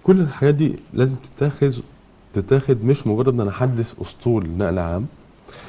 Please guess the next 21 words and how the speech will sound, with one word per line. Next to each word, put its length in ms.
مش 120
مجرد 300
كمان 300
إن 80
أنا 100
أحدد 220
له 160
مسارات 460
محددة 460
الناس 240
الأتوبيسات 640
تمشي 260
فيها، 360
بس 320
لازم 240
تتاخد 520
على، 360
ك-، 180
كباكج 360
على 100
بعضه. 200